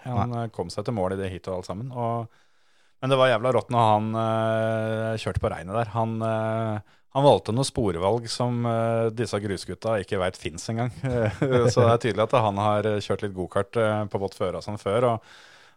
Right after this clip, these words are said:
Speaker 1: hadde blant annet en, eh, en forbikjøring ned den samme bakken, da. Og det jo er jo litt ekstra fett, da, når du, når du har holdt på å ta livet av både deg selv og bilen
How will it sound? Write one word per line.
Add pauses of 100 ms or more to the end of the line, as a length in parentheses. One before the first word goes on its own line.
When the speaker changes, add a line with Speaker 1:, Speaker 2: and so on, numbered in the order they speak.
Speaker 1:
hadde
blant
annet
en,
eh, (580)
en
forbikjøring
ned
den
samme
bakken,
da.
Og
det
jo
er
jo (200)
litt
ekstra
fett,
da,
når
du, (300)
når
du
har
holdt
på
å
ta
livet
av
både
deg
selv
og
bilen